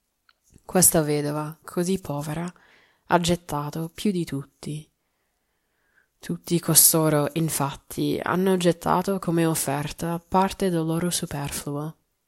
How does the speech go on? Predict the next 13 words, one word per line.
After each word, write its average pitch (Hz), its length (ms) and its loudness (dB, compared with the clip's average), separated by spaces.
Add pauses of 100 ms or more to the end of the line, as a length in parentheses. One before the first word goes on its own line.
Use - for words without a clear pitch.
(640)
Ella, 151 580 0
invece, 151 760 -2
nella 151 340 -2
sua 175 340 4
miseria, 160 720 -2 (600)
ha 175 180 2
gettato 147 840 -4
tutto - 440 -10
quello 147 380 -2
che 156 240 -2
aveva 147 480 -4
per 160 160 -4
vivere. 147 560 -6